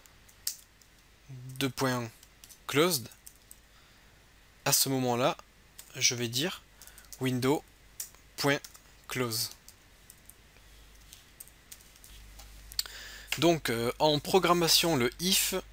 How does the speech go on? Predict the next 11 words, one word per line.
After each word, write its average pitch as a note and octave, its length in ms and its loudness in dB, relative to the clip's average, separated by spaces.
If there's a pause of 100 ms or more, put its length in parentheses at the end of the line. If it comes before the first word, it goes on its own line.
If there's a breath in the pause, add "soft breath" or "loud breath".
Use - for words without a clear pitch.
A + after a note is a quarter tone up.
(460 soft breath)
c'est - 240 2
une B2+ 120 0
condition. D3+ 560 4 (840 loud breath)
Ça - 160 -2
veut A2+ 100 -2
dire A#2+ 280 2
si. - 400 2 (640 loud breath)
Si - 440 4 (160)
ce - 200 0
qui B2+ 180 0
se, A#2+ 920 0